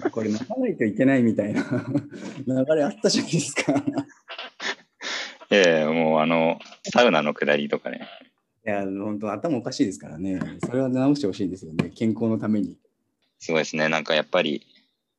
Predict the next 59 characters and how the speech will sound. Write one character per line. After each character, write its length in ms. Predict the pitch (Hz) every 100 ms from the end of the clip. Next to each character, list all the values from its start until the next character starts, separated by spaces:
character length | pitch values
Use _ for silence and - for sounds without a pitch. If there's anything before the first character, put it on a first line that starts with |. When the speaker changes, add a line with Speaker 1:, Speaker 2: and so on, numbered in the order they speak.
| _
Speaker 2:
本 100 | 226
当 80 | -
に 100 | -
好 60 | -
き 100 | -
な、 120 | 87 - -
本 80 | -
当 80 | 110
に、 60 | - - -
本 140 | 107
当 140 | - -
に 60 |
好 60 | -
き 160 | -
な 80 | -
ん 20 |
で 60 | 73
す 160 | - -
ね。 140 | - - _ -
Speaker 1:
あ 80 | 110
あ、 40 | 104 95
も 220 | 92 101
う 60 | 95
本 100 | 101 92
当 60 | 95
に 100 | 95
そ 160 | - 110
う 40 |
で 60 | 90
す 60 | -
ね。 200 | 90 90 - -
な 120 | 101
ん 40 |
か 120 | 90 -
こ 60 |
れ 80 | 101
か 100 | 107
ら 80 | 110
も 140 | 98
怪 120 | 101 107
我 60 |
な 100 | 117
く 100 | 98
頑 160 | 92 95
張 80 | 104
っ 40 |
て 80 | 104
ほ 100 | -
し 140 | 87 98
い 40 |
と 60 | 95
い 60 |
う 20 |
の 80 | 90
が 160 | 90 85
一 180 | - -
番 180 | 104 90
で 80 | -
す。 220 | -